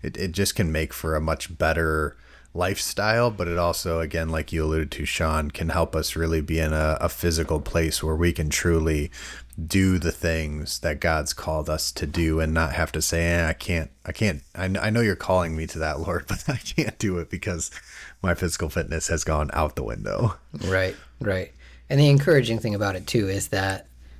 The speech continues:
Speaker 2: there is, there is not a too late or a too early for a lot of the things
Speaker 1: Correct.
Speaker 2: that we talk about. There,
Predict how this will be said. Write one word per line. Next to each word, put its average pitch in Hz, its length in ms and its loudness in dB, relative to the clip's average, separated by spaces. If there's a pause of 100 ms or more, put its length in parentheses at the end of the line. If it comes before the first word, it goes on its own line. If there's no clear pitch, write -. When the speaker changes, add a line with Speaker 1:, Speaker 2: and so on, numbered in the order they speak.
(120)
Speaker 2:
there 113 180 4
is, 120 260 4
there 131 180 6
is 123 180 8
not 123 180 8
a 107 60 6
too 110 340 2
late 104 300 2
or 101 100 4
a 98 60 2
too 104 240 2
early 95 320 2
for 95 400 0
a - 60 -2
lot 101 180 2
of 95 100 0
the 95 80 -2
things 95 220 -2
Speaker 1:
Correct. - 20 -
Speaker 2:
that 95 100 -2
we 92 80 -6
talk 87 260 -4
about. 90 320 -4 (580)
There, 123 240 2